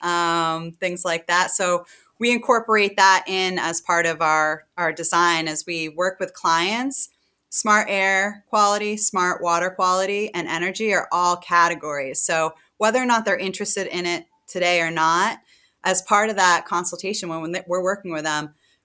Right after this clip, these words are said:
we're educating them to let them know that those are things that they can add down the road. Um, so those are really, you know, as you said, like, those are early, kinda early in their stages, but we really see the, the benefit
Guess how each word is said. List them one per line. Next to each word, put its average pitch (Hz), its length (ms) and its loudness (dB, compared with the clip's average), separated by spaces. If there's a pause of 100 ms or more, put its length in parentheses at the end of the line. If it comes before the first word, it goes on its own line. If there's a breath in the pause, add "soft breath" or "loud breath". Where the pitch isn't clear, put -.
we're 202 120 2
educating 202 640 0
them 170 160 -2
to 170 100 -14
let 165 220 -4
them 170 140 -6
know 170 200 0
that 160 220 -6
those 165 320 -2
are 156 400 -2
things 165 360 -8
that 165 160 -8
they 160 120 -4
can 156 260 -12
add 151 260 -2
down 147 240 -6
the 139 100 -12
road. 139 340 -10 (760)
Um, 165 160 -6
so - 160 2
those 262 240 4
are 294 180 -4
really, 208 520 0 (320 soft breath)
you 226 100 -4
know, 214 60 4
as 196 160 0
you 240 80 0
said, 214 320 2
like, 175 240 -2
those 202 220 -2
are - 180 -4 (140)
early, 208 400 0
kinda 180 600 0 (220)
early 254 260 6
in 254 100 2
their 202 120 2
stages, 277 920 -2 (420 soft breath)
but 202 360 4
we 220 200 -4
really 240 260 2
see 226 240 2
the, 185 340 0
the 175 80 -4
benefit 208 580 -2